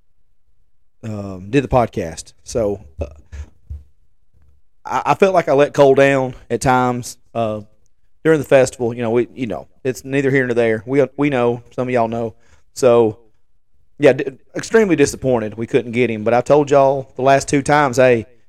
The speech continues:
this kid's on a rocket ship," and, you know, every, every time he plays here, we, we need to appreciate it, because there's gonna be a time where I can't afford it, or he's gonna be playing something much bigger and better. I sent what I thought was a very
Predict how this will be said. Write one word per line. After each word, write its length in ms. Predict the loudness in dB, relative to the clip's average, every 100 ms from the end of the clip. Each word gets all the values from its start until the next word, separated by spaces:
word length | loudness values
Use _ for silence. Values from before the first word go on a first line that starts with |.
| _ _ _
this 100 | -10
kid's 240 | 0 2 2
on 100 | 2
a 60 |
rocket 340 | 4 4 2 -6
ship," 540 | 0 0 0 -6 _ -4
and, 420 | -2 -2 -6 -12 _ _ _ _ _ _ _ _ _
you 80 | -12
know, 100 | -4
every, 200 | -2 0 0
every 240 | 0 0
time 320 | 0 0 0
he 100 | -4
plays 360 | -2 0 2 0
here, 220 | -2 -2
we, 140 | -2 -6
we 260 | -6 -4
need 140 | -4 -4
to 60 |
appreciate 480 | -4 -4 -4 -2 -4
it, 40 | -4
because 180 | -8
there's 160 | -8 -6
gonna 140 | -6
be 100 | -4
a 40 | -4
time 280 | -2 -4 -2
where 100 | -2
I 100 | -4
can't 220 | -6 -8
afford 340 | -2 0 0
it, 160 | -2 -8 _ _ _ -10
or 80 | -6
he's 180 | -4
gonna 140 | -4 -4
be 100 | -4
playing 300 | -4 -4 -4
something 300 | -4 -4 -4
much 220 | -6 -2
bigger 240 | -2 0 -4
and 100 | -2
better. 280 | -2 -2 -8 _ _ _ _ -10
I 80 |
sent 300 | -6 -4 -2
what 100 | 0
I 80 | 0
thought 220 | 2 0
was 100 | 0
a 40 | 2
very 400 | 4 6 2